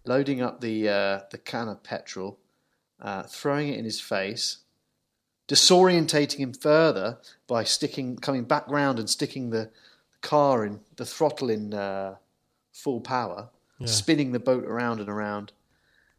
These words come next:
Speaker 1: um, and then sort of shunting him into a, the back of a, like a,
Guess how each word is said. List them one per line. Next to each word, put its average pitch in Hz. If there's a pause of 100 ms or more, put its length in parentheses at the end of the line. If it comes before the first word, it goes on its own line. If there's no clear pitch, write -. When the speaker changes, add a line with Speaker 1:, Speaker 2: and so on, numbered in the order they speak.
(340)
Speaker 1:
um, 110
and 127
then 131 (400)
sort 139
of 127
shunting 156
him 151
into 151
a, 151 (300)
the 139
back 156
of 143
a, 147 (880)
like 131
a, 139